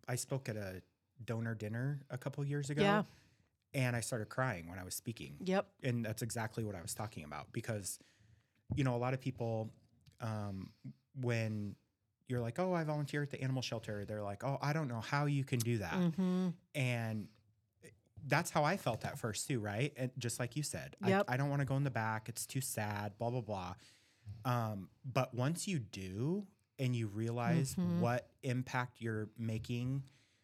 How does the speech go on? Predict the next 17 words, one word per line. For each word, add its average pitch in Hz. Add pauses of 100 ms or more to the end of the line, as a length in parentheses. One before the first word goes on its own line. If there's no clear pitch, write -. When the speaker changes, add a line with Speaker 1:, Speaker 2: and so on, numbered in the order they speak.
(240)
Speaker 1:
um, 104 (520)
not 151
only 135
in 104 (180)
each 135
animal's 117
life 92
that 113
you 110
interact 95
with, 90 (100)
but 113 (180)
<clears throat> 143
just 151
you 180
being 139
there 110